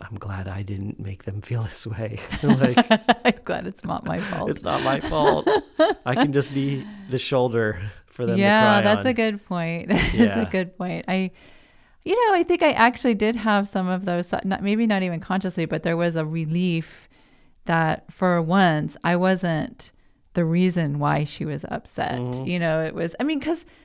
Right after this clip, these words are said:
Speaker 1: They
Speaker 2: it
Speaker 1: like to be mad at
Speaker 2: Yeah,
Speaker 1: us.
Speaker 2: they do. And
Speaker 1: Yeah.
Speaker 2: legitimately, I don't, you know, she and I have gone n-, nose to nose a lot, and
Speaker 1: Mm-hmm.
Speaker 2: I could do a better job also of,
Speaker 1: Hmm.
Speaker 2: you know, being diplomatic and stuff. But she, you know, as daughters do with mothers, she pushes my buttons.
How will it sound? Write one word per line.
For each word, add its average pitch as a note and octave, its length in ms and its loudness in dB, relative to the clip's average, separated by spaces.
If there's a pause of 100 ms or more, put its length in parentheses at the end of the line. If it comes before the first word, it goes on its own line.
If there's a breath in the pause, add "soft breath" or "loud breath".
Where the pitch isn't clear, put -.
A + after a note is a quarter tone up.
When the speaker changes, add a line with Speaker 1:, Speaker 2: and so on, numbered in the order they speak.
(120 soft breath)
Speaker 1:
They - 80 0
Speaker 2:
it F3+ 60 2
Speaker 1:
like F#3 200 -2
to E3+ 60 -14
be C#3+ 120 -2
mad G#2 280 -4
at G2 80 0
Speaker 2:
Yeah, G#4+ 100 4
Speaker 1:
us. A4+ 220 6
Speaker 2:
they F4 100 4
do. F#4 160 2 (140)
And C4+ 220 2
Speaker 1:
Yeah. C#4 100 2
Speaker 2:
legitimately, G#3+ 880 0
I - 140 0
don't, G3 440 0 (160)
you F#3+ 120 -2
know, E3+ 480 0
she G#3 220 0
and F#3 100 0
I F3 180 0
have E3 240 -4
gone D#3 540 -4
n-, F3 180 -6
nose D#3+ 480 0
to - 100 -8
nose D3+ 360 -2
a D#3 80 -4
lot, D3+ 500 -2
and D#3 240 -4
Speaker 1:
Mm-hmm. D#3+ 100 -4
Speaker 2:
I D#3 100 -2
could D3+ 200 -10
do D#3 160 -2
a D3 60 -4
better D#3 260 -6
job D3+ 400 -6
also D3+ 540 -6
of, D#3 200 -8
Speaker 1:
Hmm. A2 140 -12 (140)
Speaker 2:
you F3 120 -4
know, D3+ 360 -6
being D3+ 260 -2
diplomatic D3 640 -4
and D#3+ 120 -8
stuff. - 300 -8
But - 180 -8
she, D#3 280 -8 (160)
you D#3+ 120 -4
know, E3+ 80 -4
as E3+ 240 -4
daughters D3 440 -2
do D3 160 -2
with C#3+ 160 -6
mothers, D3 340 -4
she - 140 -12
pushes D3 340 -10
my D#3 100 -6
buttons. D3+ 380 -8